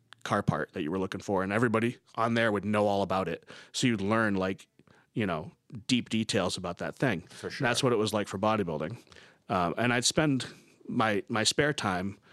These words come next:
Speaker 1: really kind of studying. I would be on PubMed studying, um, articles about hypertrophy, and just, it was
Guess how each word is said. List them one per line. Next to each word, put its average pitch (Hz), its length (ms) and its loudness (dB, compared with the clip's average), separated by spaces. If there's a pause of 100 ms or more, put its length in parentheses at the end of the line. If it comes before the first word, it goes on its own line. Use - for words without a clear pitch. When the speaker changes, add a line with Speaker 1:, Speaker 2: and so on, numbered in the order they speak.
(320)
Speaker 1:
really 120 320 2
kind 92 200 -2
of 90 60 -2
studying. 104 520 0 (100)
I 107 100 4
would 107 100 0
be 107 100 0
on 95 120 -2
PubMed 98 460 0
studying, 92 560 -4 (420)
um, 80 380 -4 (120)
articles 104 400 0
about 92 300 -2 (240)
hypertrophy, 95 680 0
and 90 200 -6 (320)
just, - 360 0
it - 80 6
was 131 300 0